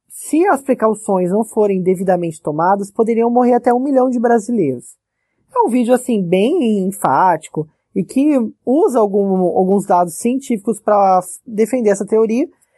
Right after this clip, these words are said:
É, realmente, é um número bem assustador, né? E fora do que tá acontecendo em outros países.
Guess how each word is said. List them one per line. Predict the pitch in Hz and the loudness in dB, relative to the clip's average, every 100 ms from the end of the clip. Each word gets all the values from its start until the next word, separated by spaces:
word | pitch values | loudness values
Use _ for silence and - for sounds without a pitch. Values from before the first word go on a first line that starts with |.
| _ | _
É, | - | -2
realmente, | 233 320 302 202 208 | 2 2 0 0 0
é | |
um | 214 | 2
número | 240 294 | 2 2
bem | 202 190 | 2 2
assustador, | 190 - 180 240 359 208 220 226 | 2 0 -2 0 2 2 4 2
né? | 196 190 | 2 0
E | 226 | 0
fora | 214 - 226 277 330 | -2 0 2 2 0
do | 339 | -4
que | 294 | 0
tá | 285 | -2
acontecendo | 285 277 269 262 | -2 -4 -2 0
em | |
outros | 262 269 | 0 0
países. | 320 330 233 208 | 0 2 2 0